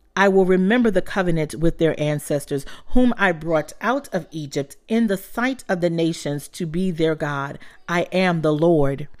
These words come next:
These are the decrees, the laws, and the regulations that the Lord established at Mount Sinai between himself and the Israelites through Moses. Chapter twenty-seven.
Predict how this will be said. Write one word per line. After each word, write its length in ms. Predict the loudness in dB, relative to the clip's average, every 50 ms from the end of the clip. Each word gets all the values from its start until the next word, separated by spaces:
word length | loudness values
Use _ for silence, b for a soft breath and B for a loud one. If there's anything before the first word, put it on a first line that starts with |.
| B B B B B B B B B -2
These 340 | 2 4 4 4 4 4
are 140 | 2 0 2
the 120 | 2 2 2
decrees, 720 | 2 0 -2 -2 -4 -2 0 0 2 0 0 -2 -4 b b b b 2
the 120 | 4 4
laws, 480 | 4 4 4 4 6 6 4 4 2 0 0
and 180 | 2 4 4
the 80 | 4 4
regulations 880 | 2 0 0 0 0 2 2 2 2 0 0 -2 -2 -2 -2 -4 -6 B B B B
that 160 | 0 2 2
the 80 | 2 2
Lord 340 | 2 2 2 0 0 0
established 640 | -2 -4 -2 -2 -2 0 0 0 0 0 0 0 0 -2
at 140 | -2 -2
Mount 240 | 0 0 -2 -2 -4
Sinai 540 | -6 -4 -2 -2 0 0 -2 -2 -2 -2 -2
between 380 | -2 -2 -2 -2 -2 -2 -2 -2
himself 600 | -2 -4 -4 -2 -2 0 0 0 0 -2 -6 B B B B B
and 160 | -2 -2 0 2
the 160 | 0 2 4
Israelites 720 | 2 2 4 2 0 0 0 0 -2 -4 -6 -8 -14 -18 -20 -20 -8
through 220 | -4 0 0 2
Moses. 680 | 2 2 0 0 -2 -2 -4 -6 -8 -8 -12 -14 -18 -20 -20 -20 -18
Chapter 680 | -4 0 2 2 2 2 0 -2 -4 -2 -2 -2 -6 -10 _
twenty-seven. 920 | 0 0 0 0 -2 -4 -6 -6 -4 -2 -2 -2 -2 -2 -4 -4 -6 -8